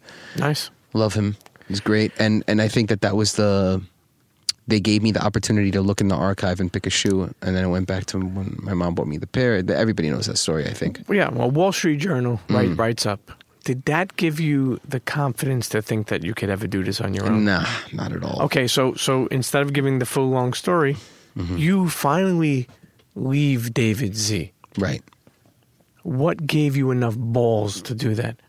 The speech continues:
Speaker 1: Because most people
Speaker 2: You
Speaker 1: could
Speaker 2: wanna
Speaker 1: have stayed there forever.
Speaker 2: You wanna know something crazy? A lot of people, no, actually, I don't know if I've ever told anyone this. Maybe,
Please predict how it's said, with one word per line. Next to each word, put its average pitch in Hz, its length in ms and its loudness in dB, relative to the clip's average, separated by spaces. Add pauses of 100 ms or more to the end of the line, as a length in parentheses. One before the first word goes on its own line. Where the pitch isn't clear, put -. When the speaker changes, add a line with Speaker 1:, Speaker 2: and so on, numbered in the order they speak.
Speaker 1:
Because 175 400 2
most 160 400 4
people 123 480 -2 (1080)
Speaker 2:
You 104 100 0
Speaker 1:
could 104 60 4
Speaker 2:
wanna 170 60 6
Speaker 1:
have 156 80 4
stayed 151 260 2
there 160 120 2
forever. 156 440 -2 (920)
Speaker 2:
You 107 180 2
wanna 110 160 4
know 107 120 4
something 104 260 2
crazy? 98 480 2 (720)
A 95 80 0
lot 123 180 6
of 113 60 2
people, 113 220 2
no, 131 340 6
actually, 220 400 4
I 156 100 0
don't 226 140 0
know 311 80 2
if 294 100 -2
I've 180 140 4
ever 156 160 4
told 123 420 2
anyone 104 440 4
this. - 440 2
Maybe, 110 640 2